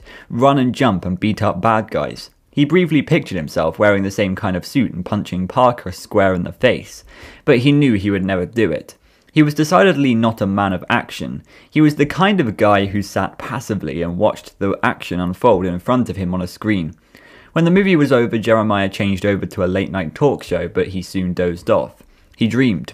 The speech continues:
as he often did, about Hope. He and Hope were at a fancy restaurant with dim lighting and crisp white tablecloths.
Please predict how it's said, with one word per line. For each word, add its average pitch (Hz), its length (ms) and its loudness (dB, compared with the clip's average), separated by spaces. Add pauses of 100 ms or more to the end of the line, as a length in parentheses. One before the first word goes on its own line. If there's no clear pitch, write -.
(120)
as 90 200 -8
he 95 100 -2
often 92 240 -4
did, 110 260 2
about 95 300 0
Hope. 113 300 0 (340)
He 131 120 2
and 120 100 4
Hope 131 280 2
were 98 140 0
at 92 60 0
a 92 60 -2
fancy 98 380 -2
restaurant 98 500 0
with - 200 -12
dim 107 220 2
lighting 104 420 0
and 82 140 -8
crisp - 360 -6
white 101 400 0 (120)
tablecloths. - 920 -4